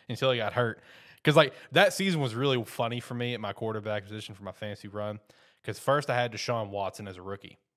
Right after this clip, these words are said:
and he was on a fucking tear, and then he got hurt. And then I got Carson Wentz, who went on a tear, and then he got hurt. And then to finish off my championship run,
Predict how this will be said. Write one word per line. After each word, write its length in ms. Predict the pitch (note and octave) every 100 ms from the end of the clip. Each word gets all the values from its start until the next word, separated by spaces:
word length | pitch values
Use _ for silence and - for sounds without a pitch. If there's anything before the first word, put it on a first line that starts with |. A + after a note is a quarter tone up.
| _
and 160 | G#2 F#2+
he 100 | C3
was 140 | C3
on 120 | G#2+ F2+
a 40 |
fucking 300 | - G#2 F2
tear, 300 | - F2+ E2+
and 80 | -
then 80 | G2+
he 120 | G2+
got 220 | C3 F#2+ F2+
hurt. 300 | - - - _ _ _ G#2+
And 100 | G#2+
then 80 |
I 80 | A2
got 160 | A2 -
Carson 360 | C3+ B2 G#2 G#2
Wentz, 260 | C#3 -
who 60 | A2
went 160 | A2 G2+
on 100 | F#2
a 40 |
tear, 320 | - F#2+ F2 A2
and 80 |
then 100 | A2
he 160 | F#2 C3+
got 180 | B2 F#2+
hurt. 260 | F#2+ F2 - _ _ _ -
And 140 | A2+
then 80 | B2+
to 60 | A2+
finish 340 | D3+ C#3+ -
off 220 | D3 C#3
my 100 | B2+
championship 520 | - D3 D3 C#3 D#3 C#3
run, 320 | D#3 F#3+